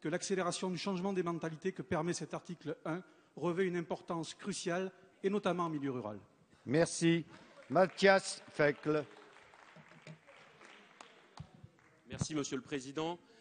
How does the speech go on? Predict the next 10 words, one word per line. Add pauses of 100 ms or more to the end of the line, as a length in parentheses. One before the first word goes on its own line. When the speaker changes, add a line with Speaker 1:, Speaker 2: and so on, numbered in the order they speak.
(160)
Speaker 3:
Monsieur
le
Président,
euh, (380)
mes
chers
collègues, (360)
nous
débattons
aujourd'hui,